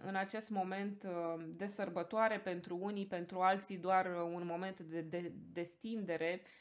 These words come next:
de relaxare pe care îl aveți, uh, până când vă veți întoarce din nou la muncă. Um, și această persoană văd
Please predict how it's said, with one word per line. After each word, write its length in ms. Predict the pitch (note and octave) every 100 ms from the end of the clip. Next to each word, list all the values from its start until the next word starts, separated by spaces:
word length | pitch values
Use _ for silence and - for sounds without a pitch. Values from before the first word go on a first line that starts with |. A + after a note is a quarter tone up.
| -
de 140 | - E3+
relaxare 720 | F3+ E3+ E3 - A3 G#3 G3
pe 120 | F3+
care 260 | D#3 F3 E3
îl 80 | D#3+
aveți, 540 | D#3+ D#3+ F#3 F#3 -
uh, 100 | D#3+
până 220 | D#3+ F#3 F3
când 220 | F#3+ F3+
vă 120 | F3
veți 240 | E3+ E3
întoarce 400 | D#3+ F3 F3+ F3
din 200 | E3+ E3
nou 160 | E3 F3
la 140 | E3+
muncă. 640 | D3+ F3+ G3 G3 E3 E3+ F#3+ - - - _ _ _ _
Um, 840 | - F3+ F3 E3+ E3+ E3 D#3+ D#3 - _ _ _ _
și 600 | - - - G#3+ G#3 G3+ F#3 F3+ -
această 380 | G3+ A#3 A#3+
persoană 500 | B3+ G#3+ G#3 A3+ A3+
văd 220 | G#3 G#3